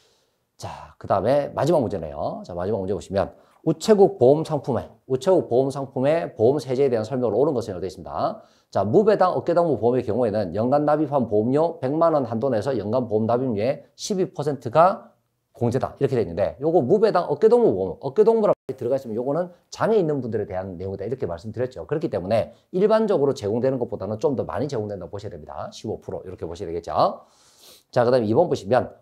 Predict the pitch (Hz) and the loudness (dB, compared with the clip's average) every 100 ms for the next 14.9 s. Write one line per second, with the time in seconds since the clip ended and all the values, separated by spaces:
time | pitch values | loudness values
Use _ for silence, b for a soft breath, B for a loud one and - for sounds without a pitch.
0 | _ 139 185 180 175 170 127 165 160 160 | _ 2 4 6 4 2 2 2 2 0
1 | 185 - 117 131 - 113 104 92 127 104 | 0 0 -6 -2 2 4 2 -2 -6 2
2 | 120 143 123 110 - 120 120 170 135 113 | 4 4 0 -2 0 -2 0 0 2 2
3 | 117 110 104 110 139 113 98 - 143 156 | 0 2 0 0 -4 -2 -4 0 0 0
4 | 92 - 143 160 131 185 107 110 95 - | -2 -2 0 0 2 4 4 4 0 -4
5 | _ _ - 170 90 107 147 - _ 107 | _ _ 2 4 4 0 -2 -10 _ 6
6 | 151 160 147 156 151 175 175 110 - - | 6 6 0 -2 0 -2 -2 -4 -6 -4
7 | 135 107 104 120 - 95 110 127 101 90 | -4 2 0 0 -2 -2 2 0 0 -2
8 | 117 110 85 78 - 117 101 104 87 110 | -2 -2 -6 -6 -2 -2 0 0 0 -8
9 | 95 76 117 175 - _ _ _ _ _ | -10 2 4 4 -4 _ _ _ _ _
10 | _ _ _ _ _ _ _ _ - b | _ _ _ _ _ _ _ _ -16 b
11 | b b b b b _ 143 113 - - | b b b b b _ 4 4 0 -18
12 | _ 151 165 147 117 - _ _ 120 110 | _ 2 4 4 2 -6 _ _ -2 -2
13 | 82 143 202 _ _ _ _ _ _ _ | -2 -12 -14 _ _ _ _ _ _ _
14 | _ 110 113 104 101 123 101 117 | _ -2 0 2 0 0 -2 -6